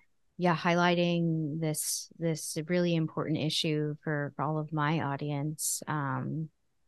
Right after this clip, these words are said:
I, I just really appreciate your time and your work, and we'll link your book and your website in the episode show notes for women who, yeah, wanna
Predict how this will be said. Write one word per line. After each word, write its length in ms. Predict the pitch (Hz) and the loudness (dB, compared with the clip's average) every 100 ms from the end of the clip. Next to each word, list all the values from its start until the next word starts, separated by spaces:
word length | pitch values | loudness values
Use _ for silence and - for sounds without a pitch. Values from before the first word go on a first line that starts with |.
| _ _ - | _ _ -10
I, 260 | 139 143 - | -6 -6 -6
I 80 | 156 | -6
just 180 | 160 - | -6 -4
really 180 | 160 | -2
appreciate 380 | 151 170 165 165 | -2 -4 -4 -4
your 120 | - | -4
time 420 | - - 175 175 170 | -4 0 2 4 2
and 100 | 165 | 0
your 120 | 151 | 0
work, 320 | 165 165 - | 0 0 -2
and 200 | 156 156 - - - - | -2 -2 -6 -20 -20 -4
we'll 140 | 165 | -2
link 300 | 151 165 160 | 0 0 0
your 120 | 165 | -2
book 440 | 156 160 165 - - - | -2 0 0 -2 -16 -8
and 300 | 165 160 160 | -4 -2 -2
your 140 | 160 | -2
website 720 | 151 160 160 - 165 170 175 165 | 0 0 0 -2 0 0 -2 -4
in 260 | 156 156 151 | -4 -2 -2
the 140 | 151 | -2
episode 480 | - - 151 156 151 | -4 -6 -6 -4 -4
show 200 | - 160 | -4 -4
notes 560 | 151 160 160 - - - - | -2 -2 -2 -2 -2 -4 -4
for 120 | 156 | -2
women 280 | 147 147 151 | 0 0 0
who, 360 | 160 147 143 143 | -2 -2 -2 0
yeah, 160 | 160 | 0
wanna 480 | 165 151 151 143 147 | 0 0 0 0 -2